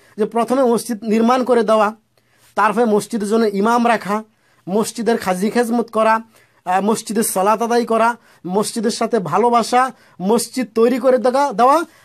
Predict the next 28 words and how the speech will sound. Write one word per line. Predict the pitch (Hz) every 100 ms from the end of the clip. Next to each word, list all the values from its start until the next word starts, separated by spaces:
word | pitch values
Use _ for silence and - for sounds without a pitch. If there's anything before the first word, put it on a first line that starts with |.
| _
আর | 196 220 208
যে | 170 262
ব্যক্তি | 247 247 _ 214 202
মসজিদ | 202 247 - - 220
ভাঙে, | 170 214 226 226
তার | 214 202 208 233 240
চাইতে | 233 233 226 226 208
নিকৃষ্ট | 254 - _ 311 330 - 285
ব্যক্তি, | 247 240 - 247 220
তার | 202 208 226 226
চাইতে | - 220 208 214 208 208 _ _ - 139 139
জুলুম | 202 269 330
ব্যক্তি | 285 -
আর | 202 185
কোথাও | 180 175 170
নেই | 160
পৃথিবীতে। | 147 143 135 131 139 _ _ _ _
আপনারা | 165 185 220
দেখেছেন, | 202 208 202 220 175
ভোলা | 151 185 226
একটি | 208 -
মসজিদ | 196 185 - - 208
ভেঙেছে, | 190 208 196 190 262 _ _ _ _ _ -
গত | 202 233
বছর | 220 226
একটি | 202 196
মসজিদ | 180 175 - 160
ভেঙেছে, | 156 156 143